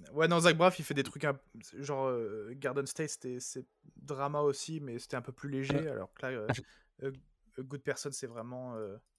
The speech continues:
Speaker 2: J'ai une question.
Speaker 1: c'est lourd. Oui.
Speaker 2: Dedans, il y a Morgan Freeman,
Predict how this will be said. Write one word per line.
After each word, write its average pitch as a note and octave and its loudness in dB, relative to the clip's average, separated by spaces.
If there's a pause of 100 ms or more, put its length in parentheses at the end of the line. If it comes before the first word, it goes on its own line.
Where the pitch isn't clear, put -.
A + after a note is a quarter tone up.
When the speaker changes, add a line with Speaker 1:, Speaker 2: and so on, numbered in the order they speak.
(320)
Speaker 2:
J'ai D#3+ 2
une E3 4
question. D3+ 4
Speaker 1:
c'est - -8 (300)
lourd. C3+ -10 (220)
Oui. C3+ -4
Speaker 2:
Dedans, B2+ 6
il C#3+ 8
y A#2+ 10
a A#2 10
Morgan B2 8
Freeman, A#2+ 8